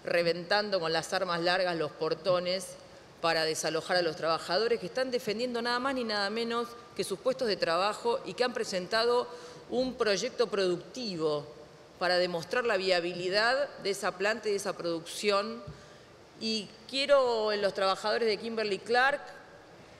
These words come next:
representar de alguna manera a los miles y miles y miles que han perdido el trabajo en estos últimos meses, incluso en esta transición,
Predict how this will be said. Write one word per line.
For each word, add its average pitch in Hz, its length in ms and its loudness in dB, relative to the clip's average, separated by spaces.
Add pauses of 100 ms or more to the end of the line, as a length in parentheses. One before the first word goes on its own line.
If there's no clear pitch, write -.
(180)
representar 208 720 0
de 254 60 2
alguna 226 320 0
manera 240 640 2 (280)
a 196 100 4
los 202 160 2
miles 294 580 -2
y 214 100 -4
miles 247 540 0
y 202 80 -4
miles 240 380 0
que 226 80 -2
han 185 100 0
perdido 214 360 0
el 202 100 0
trabajo 196 480 2
en 226 80 2
estos - 300 -2
últimos 214 340 -6
meses, 220 460 -2
incluso 208 320 -2
en 208 60 -4
esta 202 200 -2
transición, 202 880 -2